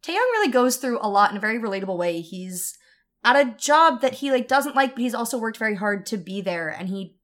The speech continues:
doesn't wanna leave that for instability in something else, even if it might make him happier. And he's, um, struggling sometimes, I think, to love himself, and at times struggling to figure out why Jimin loves him,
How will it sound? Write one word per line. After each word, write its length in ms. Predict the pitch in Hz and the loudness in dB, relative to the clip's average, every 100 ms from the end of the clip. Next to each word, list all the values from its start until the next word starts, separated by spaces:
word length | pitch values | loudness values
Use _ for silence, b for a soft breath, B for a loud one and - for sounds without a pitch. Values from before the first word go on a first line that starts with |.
| _ | _
doesn't 300 | 185 185 196 | -4 -4 -4
wanna 220 | 196 185 | -4 -4
leave 260 | 180 196 175 | -6 -6 -2
that 300 | 175 165 - | -2 -2 -6
for 460 | 185 175 165 170 b b _ _ _ _ _ | -6 -6 -6 -8 b b _ _ _ _ _
instability 640 | 220 214 220 196 190 185 185 | -4 -2 -2 -2 -2 -2 -4
in 80 | 180 | -6
something 320 | 190 185 180 | -8 -8 -6
else, 180 | 175 202 | -6 -6
even 160 | 185 | -10
if 80 | 180 | -8
it 80 | 190 | -8
might 160 | 180 | -8
make 160 | 185 175 | -10 -10
him 100 | 180 | -6
happier. 440 | 165 180 185 170 | -4 -4 -6 -8
And 220 | 165 175 175 | -8 -8 -8
he's, 580 | 180 190 185 180 - b b b b _ | -6 -6 -8 -10 -12 b b b b _
um, 580 | 196 170 160 165 196 208 _ _ _ _ _ _ _ - | -4 -4 -4 -8 -12 -16 _ _ _ _ _ _ _ -8
struggling 680 | - - 302 311 294 262 | -4 4 4 4 0 0
sometimes, 540 | 247 240 226 233 220 208 | -2 -2 -2 -2 -2 -2
I 100 | 196 | -6
think, 300 | 196 190 - - | -8 -10 -12 -12
to 600 | 196 180 180 175 175 - _ _ _ | -8 -6 -4 -4 -6 -10 _ _ _
love 340 | - 196 196 196 | -8 4 4 4
himself, 480 | 208 202 208 196 196 | -4 0 2 2 0
and 260 | 190 180 - | -6 -6 -4
at 200 | 196 202 | -4 -2
times 320 | 277 302 285 | 2 2 2
struggling 340 | 240 226 220 208 | -2 -2 -4 -4
to 240 | 196 180 _ _ | -8 -18 _ _
figure 260 | - 202 190 | -10 -4 0
out 180 | 185 175 | 0 2
why 200 | 180 175 | 0 0
Jimin 360 | 185 214 339 | -4 -4 -2
loves 240 | 349 370 - | 0 -2 -2
him, 140 | 403 | -4